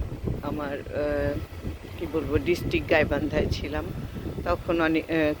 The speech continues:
কিছু ভিডিও করছি কিন্তু ছাড়া হয়নি। আজকে সকালবেলা উঠে দেখি, আহ, টরন্টোতে স্নো পড়ছে।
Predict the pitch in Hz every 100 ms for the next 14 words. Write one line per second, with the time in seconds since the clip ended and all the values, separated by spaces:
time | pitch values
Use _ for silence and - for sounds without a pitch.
0 | - 196 - 190 208 202 196 208 - 233
1 | 226 196 - 202 175 175 185 190 247 -
2 | - - - - 175 180 - 190 185 190
3 | 175 185 185 180 180 180 175 175 180 180
4 | - 180 175 170 - 165 165 - - -
5 | - 151 147 - 175 170 170 175 - 180
6 | 180 175 175 175 - 175 170 160 180 175
7 | - 196 220